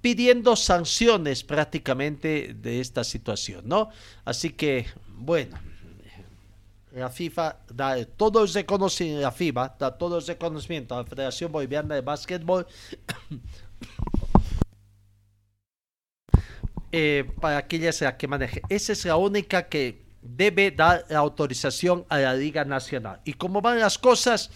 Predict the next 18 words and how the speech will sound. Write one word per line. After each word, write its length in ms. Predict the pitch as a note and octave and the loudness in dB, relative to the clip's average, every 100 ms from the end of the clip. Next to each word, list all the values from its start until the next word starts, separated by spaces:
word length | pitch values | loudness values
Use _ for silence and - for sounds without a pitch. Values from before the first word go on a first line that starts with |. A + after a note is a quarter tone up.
| - - - - - - - | -20 -20 -20 -20 -20 -20 -8
eh, 240 | D3+ C#3+ C3+ | 0 0 0
no, 400 | B2+ D3 G3 F3+ | -4 0 2 0
no 220 | D3+ D#3+ | 0 0
hay 160 | F3 D#3+ | 0 -2
esta 200 | D#3+ D3+ | -4 -4
situación. 600 | - - F3+ - A#3 A3 - - - - | -4 0 0 6 4 4 -6 -20 -16 -4
Por 160 | D3+ | -2
lo 100 | D3+ | 0
tanto, 320 | - F#3 D#3 D#3 | 0 0 0 -4
entonces, 640 | B2+ F#3+ E3+ - D#3 - - | -2 0 0 -2 -4 -6 -2
ahora, 580 | D3 F3+ F#3+ C#3 A#2+ - - - | 6 8 8 6 0 -4 -18 -8
ahora, 520 | - D3+ E3 D3 C3+ - - - - - | 0 4 4 4 0 -4 -12 -12 -16 -4
la 180 | C3+ C#3+ | 0 0
Federación 600 | - G3 F3+ D3+ F#3 F3 | 0 0 0 0 -2 0
Boliviana 680 | E3+ C#3+ E3+ F3 E3 D#3+ - - - - | 0 0 0 0 -2 -4 -8 -20 -20 -8
pide 540 | A3 A3 G#3+ G#3 G3 - | -4 -2 0 0 0 -8
la 240 | E3+ D#3 D3 | -2 -2 -2
sanción 880 | - D#3 C#3+ - G#3 A#3 A3+ G#3+ | -2 -4 -4 -2 0 2 0 -6